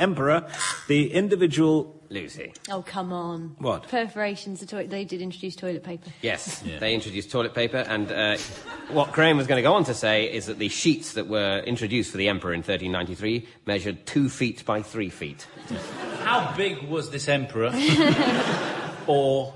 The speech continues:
Speaker 4: you know
Speaker 2: It's either a very impractical sort of size for a piece of toilet paper or one of the largest asked men who've ever
Speaker 4: Did he
Speaker 2: lived.
Speaker 4: <laughs> maybe he straddled it and ran along it?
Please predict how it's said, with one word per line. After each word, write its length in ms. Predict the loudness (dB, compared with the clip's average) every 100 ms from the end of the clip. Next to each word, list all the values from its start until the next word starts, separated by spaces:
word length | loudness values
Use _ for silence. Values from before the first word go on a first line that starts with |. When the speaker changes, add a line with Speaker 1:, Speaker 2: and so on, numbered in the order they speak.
| -6
Speaker 4:
you 80 | -2
know 140 | 0
Speaker 2:
It's 160 | 0 4
either 340 | 6 8 6
a 80 | 2
very 240 | 2 2
impractical 600 | 0 0 0 0 -6 -8
sort 260 | -8 -6 -6
of 80 | -4
size 320 | -2 -2 -4
for 160 | -4 -4
a 60 |
piece 260 | -2 -6 -10
of 160 | -10 -4
toilet 280 | -2 -2
paper 220 | -4 -4 -2
or 220 | -2 0
one 140 | 0
of 80 | 0
the 60 | -2
largest 440 | -2 -2 -4 -6
asked 300 | -4 -4 -4
men 220 | -8 -6
who've 140 | -6 -8
ever 100 | -6
Speaker 4:
Did 140 | -4
he 40 | -2 0 0
Speaker 2:
lived. 220 | 0 0 -4
Speaker 4:
<laughs> 160 | -6 2
maybe 300 | 4 4 4
he 100 | 2
straddled 720 | 2 -2 2 2 4 4 4
it 120 | 2
and 180 | 2 2
ran 200 | 4 4
along 260 | 4 2 0
it? 260 | -2 -6